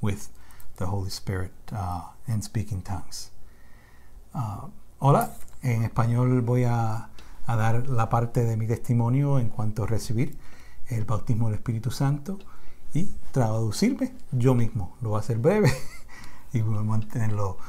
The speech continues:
corto. Como joven, eh, diácono, ya adultito de veinte y pico años, eh, gimiendo por las almas. When I was a young deacon, uh, about twenty something, I'm gonna think twenty-three,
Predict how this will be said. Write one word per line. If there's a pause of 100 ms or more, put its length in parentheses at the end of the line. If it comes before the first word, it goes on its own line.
(200)
corto. (320)
Como
joven,
eh,
diácono,
ya
adultito
de
veinte
y
pico
años, (420)
eh, (320)
gimiendo
por
las
almas. (280)
When
I
was
a
young
deacon, (400)
uh,
about
twenty
something,
I'm
gonna
think
twenty-three,